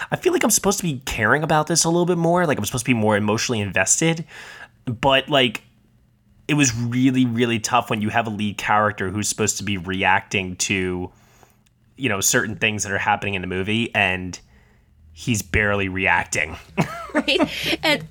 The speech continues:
Speaker 2: he just kinda stands there. <laughs> And is,
Speaker 1: Br-,
Speaker 2: is like
Speaker 1: breaks a wine glass or two.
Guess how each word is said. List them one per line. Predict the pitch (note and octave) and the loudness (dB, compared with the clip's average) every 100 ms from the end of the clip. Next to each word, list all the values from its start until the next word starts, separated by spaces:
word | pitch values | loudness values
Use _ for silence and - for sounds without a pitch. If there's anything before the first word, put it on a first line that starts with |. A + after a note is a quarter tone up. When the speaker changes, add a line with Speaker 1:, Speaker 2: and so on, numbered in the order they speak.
| - | -4
Speaker 2:
he | D#4+ D4 | -2 0
just | C4+ C4 | -2 -4
kinda | C4 A#3 F#3+ | -4 -2 -4
stands | - - F#3 D#3+ C#3 | -6 -8 -8 -8 -8
there. | C3+ A#2 G#2+ C#3 _ - | -8 -8 -8 -14 _ -10
<laughs> | - C#4 - | -2 -2 -2
And | A#3+ G#3+ G#3+ G#3+ C4+ | -8 -6 -6 -4 -6
is, | D4 - D#3 D#3 | -8 -8 -10 -4
Speaker 1:
Br-, | B3 | -2
Speaker 2:
is | G3+ | 0
like | A3 | 2
Speaker 1:
breaks | C4+ - | 2 0
a | |
wine | F3+ D3+ B2+ | 2 2 2
glass | A2+ A2 F2+ - | 0 2 2 0
or | C#3 | 0
two. | - A#2+ | 2 0